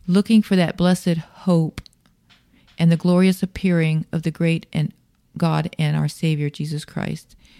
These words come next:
And the last one is in Second Thessalonians two sixteen that reads, "Now our Lord Jesus Christ himself and God, even our Father, which hath loved us and hath given everlasting consolation and good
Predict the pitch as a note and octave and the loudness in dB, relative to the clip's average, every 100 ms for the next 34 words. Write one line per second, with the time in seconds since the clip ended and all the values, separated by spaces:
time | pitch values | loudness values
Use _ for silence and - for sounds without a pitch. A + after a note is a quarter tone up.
0 | _ - D#3+ D#3 E3 E3 - E3+ D#3+ D3+ | _ -6 -2 0 2 0 0 0 2 -2
1 | D3+ F3+ E3+ D#3+ - D#3+ - E3 D3+ D3+ | -4 -4 -2 -4 -4 -6 -4 -4 -2 0
2 | D3+ D3+ - F3+ - F3 - - D#3 D#3 | -2 -6 -4 -6 -4 -10 -8 -4 -4 -4
3 | - - D#3 D3+ D3+ - _ - _ _ | -8 -6 -4 -4 -8 -16 _ -20 _ _
4 | - F3 F3 E3+ E3+ F3+ F#3+ F#3+ G3 F#3 | 0 2 4 2 2 2 0 -2 -2 -4
5 | - F#3 F#3 G3 F#3+ - D#3 D3+ - - | -2 0 0 0 -2 -2 -4 -4 -8 -6
6 | D#3+ D3+ E3+ D#3 D3 - F3+ F3+ F#3+ F#3 | -4 -2 -2 -2 -4 -6 -2 0 2 0
7 | F#3 D#3+ D3+ D3+ D3+ D#3 - D#3+ D3+ E3 | 0 -4 -4 -4 -4 -6 -4 -6 -4 -2
8 | F3+ G3 C3+ C3+ D3+ - _ _ - - | -2 -2 -4 -8 -10 -18 _ _ -20 -20
9 | - D#3 D#3+ D#3 F3 F3+ F#3 F3 - - | -4 -2 -2 -2 0 4 4 2 -2 -2
10 | F3 F3 E3+ E3+ - E3+ - F3 F3 F#3 | 0 0 -2 -4 -2 -2 0 -2 0 -4
11 | D#3 D3+ - D3+ D3+ - _ _ - D#3 | -2 -4 -6 -6 -6 -10 _ _ -4 -2
12 | D3+ E3 D#3+ | 0 -2 -2